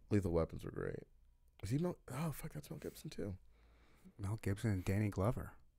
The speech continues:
Speaker 1: And George Miller's the director of Mad Max.
Speaker 2: What else?
Speaker 1: That g-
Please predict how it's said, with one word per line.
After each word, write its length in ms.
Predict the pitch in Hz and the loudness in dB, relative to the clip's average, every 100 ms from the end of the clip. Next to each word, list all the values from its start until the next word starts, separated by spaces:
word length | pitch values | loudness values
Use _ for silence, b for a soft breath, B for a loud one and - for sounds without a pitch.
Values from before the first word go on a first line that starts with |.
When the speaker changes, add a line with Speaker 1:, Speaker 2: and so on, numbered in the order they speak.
| - | -4
Speaker 1:
And 120 | 98 | -4
George 320 | - 113 113 | 6 8 8
Miller's 420 | 95 95 92 85 | 6 4 4 2
the 80 | - | -2
director 560 | - - - - - - | -2 0 0 -4 -6 -6
of 60 | - | -4
Mad 160 | 82 50 | -4 -4
Max. 680 | 50 50 - - - - - - _ _ _ _ _ _ _ _ | -4 -4 -6 -10 -12 -14 -16 -20 _ _ _ _ _ _ _ _
Speaker 2:
What 120 | 151 | 0
else? 180 | 120 85 | 2 0
Speaker 1:
That 0 | |
g- 80 | - | 0